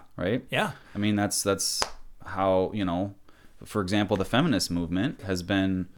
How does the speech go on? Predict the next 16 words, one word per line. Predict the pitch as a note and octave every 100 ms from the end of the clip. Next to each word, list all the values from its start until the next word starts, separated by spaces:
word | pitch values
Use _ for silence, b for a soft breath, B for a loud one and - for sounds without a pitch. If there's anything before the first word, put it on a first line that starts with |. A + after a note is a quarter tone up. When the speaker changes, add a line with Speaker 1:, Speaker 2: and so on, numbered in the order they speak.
| -
Speaker 1:
predominantly | - F#2+ F#2 G#2 G2+ G#2 A2
and | F#2+
primarily | G2+ F#2+ F#2 G#2 A2 A#2+
almost | G#2+ G#2 G#2 -
fully | - A2 A2+ A2
about | G2 F#2+ G2 G2 -
white | F2+ D3+ -
women's | G2 F2 E2 D#2 - - -
rights | D#2+ D#2 - -
and | E2+ E2
needs. | D2+ - - - -
So | - F2+
it's | F2+
a | F2+
perfect | - A2+ G#2
example. | F#2 F2 G2+ C#3+ E2+ F#2 A#2+